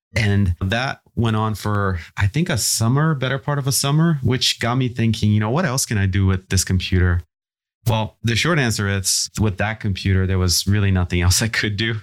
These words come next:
But eventually I worked my way up to, I believe it was a three eighty-six at that time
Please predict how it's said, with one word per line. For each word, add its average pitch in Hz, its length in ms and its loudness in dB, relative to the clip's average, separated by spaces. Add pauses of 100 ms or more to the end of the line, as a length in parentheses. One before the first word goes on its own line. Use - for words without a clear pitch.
(420)
But 117 160 2
eventually 120 420 0
I 101 60 0
worked 98 320 -2
my 98 140 2
way 98 180 2
up 95 200 -4
to, 95 320 0
I 98 100 0
believe 101 300 2
it 170 60 2
was 120 160 2
a 101 60 2
three 104 260 0
eighty-six 92 640 0
at 95 140 0
that 90 160 -2
time 87 500 0